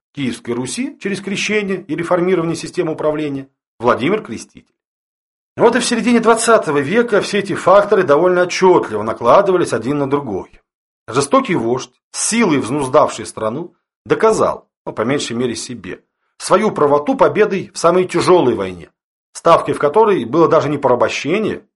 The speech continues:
как при монголах, а полное истребление народа. Но с созданием той же атомной бомбы реальную угроза отступила и затаилась, а вместе с ней и уходило время сталинской правоты. Огромные усилия были потрачены на то,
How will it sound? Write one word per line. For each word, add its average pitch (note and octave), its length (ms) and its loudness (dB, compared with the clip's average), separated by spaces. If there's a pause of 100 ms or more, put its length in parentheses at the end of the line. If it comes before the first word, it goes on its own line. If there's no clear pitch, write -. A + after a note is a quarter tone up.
как - 140 -8
при A2 120 -10
монголах, G#2+ 560 -10
а - 100 -6
полное D#3+ 560 4
истребление A#2 560 -8
народа. G2 380 -10 (960)
Но C3 80 2
с - 60 -4
созданием G3 540 4
той G3+ 140 4
же F3+ 160 -2
атомной F3+ 400 0
бомбы A2 460 -8 (120)
реальную F#3+ 500 2
угроза F#3 340 4
отступила F#3+ 680 -4 (160)
и F3+ 60 -2
затаилась, A2 680 -4 (520)
а C3 100 0
вместе E3+ 320 0
с - 100 -8
ней B3 220 -2
и G3+ 60 -2
уходило E3+ 480 0
время F#3 460 -2 (180)
сталинской C3+ 680 0
правоты. B2+ 560 -4 (760)
Огромные A#3+ 500 2
усилия A#3 360 0
были F3+ 180 2
потрачены F3+ 540 0
на D#3 140 -2
то, - 420 -2